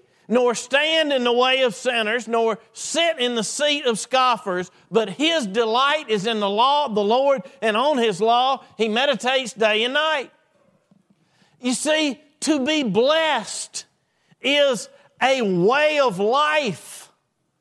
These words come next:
It's not a feeling or not simply a feeling, it's a way of life.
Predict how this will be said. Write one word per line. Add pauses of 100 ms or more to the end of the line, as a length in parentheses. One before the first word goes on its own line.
(440)
It's
not
a
feeling
or
not
simply
a
feeling, (180)
it's (120)
a (240)
way
of
life.